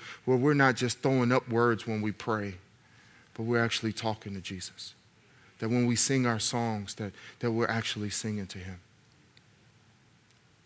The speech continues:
It all starts with having a life in Christ.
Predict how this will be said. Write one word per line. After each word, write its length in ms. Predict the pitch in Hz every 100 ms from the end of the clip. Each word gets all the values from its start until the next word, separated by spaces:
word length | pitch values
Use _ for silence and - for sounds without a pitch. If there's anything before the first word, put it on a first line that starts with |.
| _ _ _ -
It 80 | 120
all 160 | 139
starts 580 | 123 - 143 131 - -
with 280 | 120 113 - - -
having 280 | - 135 117
a 60 | 110
life 340 | 117 117 -
in 120 | 113
Christ. 500 | 104 123 107 95 -